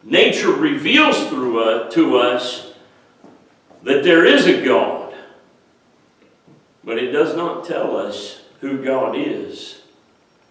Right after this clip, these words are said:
It does not tell us anything of Christ and how that Christ came and died.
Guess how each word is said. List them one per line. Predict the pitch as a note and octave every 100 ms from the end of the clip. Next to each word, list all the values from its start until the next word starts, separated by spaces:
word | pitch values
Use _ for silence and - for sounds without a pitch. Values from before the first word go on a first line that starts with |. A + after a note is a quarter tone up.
| _
It | - B2
does | D#3 E3 E3+
not | B2+ A#2
tell | - F3+ - G#2+
us | - - - - - _ _ _ _ _ _ _ _ _ _ _ _ _ _ _ _ - _ _ _ _ _ _ _ _ _ _ - - - - _ _ _ _ _ _ _ _ -
anything | A#2+ C3 C3 C#3 B2 A2
of | G#2 - - -
Christ | - B2+ - - - - - -
and | G2+ F#2+
how | C3 B2 A2 G#2 - - - _ _ _ F#2+
that | G2+
Christ | G2 B2 A#2+ G#2 - - - _ _ _
came | - C#3 B2 F#2 F2+
and | F2+ F2+ G2+
died. | A2+ A#2 - -